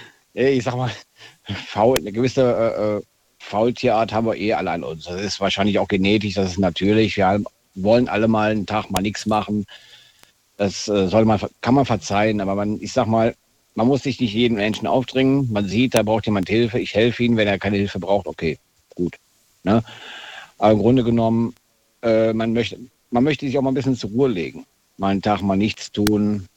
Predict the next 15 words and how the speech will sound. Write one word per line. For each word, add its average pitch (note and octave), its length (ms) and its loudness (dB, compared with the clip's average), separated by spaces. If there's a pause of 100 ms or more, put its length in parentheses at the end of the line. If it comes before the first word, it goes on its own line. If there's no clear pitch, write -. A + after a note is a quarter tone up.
(120)
Äh, F#2 100 -8 (340)
man A#2+ 160 4
braucht B2+ 280 4
die A#2+ 60 -2
Ruhe, A2 180 0
man A2 100 2
braucht A#2 220 2
diese A#2+ 200 0
gesunde A2 320 2
Balance G#2+ 440 2
zwischen A#2 240 -2
Aktion A2+ 500 0
und F#2 160 -2
Ruhe. F2 180 -2 (540)
Ne? F#2 220 -4